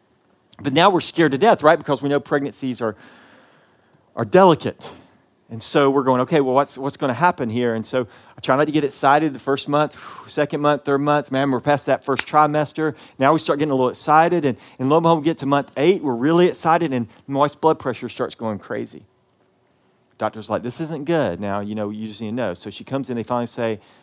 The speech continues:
"We need to induce because your wife's blood pressure is getting too high and the baby's struggling a little bit in the womb." So we, we go in for the induction. The doctor says, "Hey, look, everything's looking good, though. No,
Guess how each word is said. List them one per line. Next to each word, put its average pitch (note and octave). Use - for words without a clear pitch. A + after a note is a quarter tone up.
"We A#2+
need C#3+
to B2
induce F#2
because G#2
your G2+
wife's G2+
blood A2+
pressure F#2+
is F2
getting -
too F#2+
high F2+
and F#2+
the F#2
baby's G2+
struggling G2
a -
little F2+
bit E2+
in -
the G2
womb." B2+
So G2
we, F#2+
we A2
go B2
in B2
for B2
the A#2+
induction. A2+
The A#2+
doctor G#2+
says, A2
"Hey, A#2+
look, A2+
everything's A#2
looking A2
good, A#2
though. A#2
No, G#2